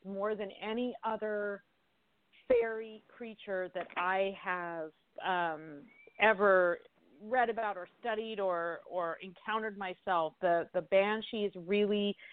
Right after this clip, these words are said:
kind of straddle both those worlds, and that became incredibly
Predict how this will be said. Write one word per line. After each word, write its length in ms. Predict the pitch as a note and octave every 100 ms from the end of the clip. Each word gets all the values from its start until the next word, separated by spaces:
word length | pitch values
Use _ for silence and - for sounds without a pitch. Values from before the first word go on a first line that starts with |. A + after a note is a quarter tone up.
| - -
kind 180 | G#3+ F#3
of 80 | -
straddle 360 | - A3 G#3+ G#3+
both 240 | G3 F#3+ F3+
those 260 | F#3 F3 E3
worlds, 460 | E3+ F3 E3 D#3 - -
and 360 | F#3 F3 E3+ E3 _ - _ _ F3 E3+
that 300 | A3+ A3+ A3+ G3
became 480 | G#3 G3 G#3+ F#3+
incredibly 580 | F#3 F#3+ - A3 F#3+ G3